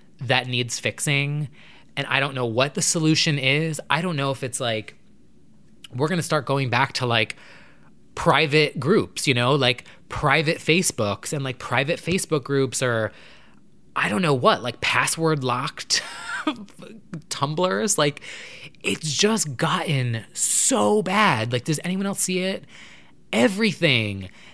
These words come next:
everything is, like, just, oh, it's so, so, so bad. But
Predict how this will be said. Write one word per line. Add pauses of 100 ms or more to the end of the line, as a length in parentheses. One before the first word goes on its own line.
(220)
everything
is,
like, (360)
just, (320)
oh,
it's
so, (120)
so,
so
bad. (560)
But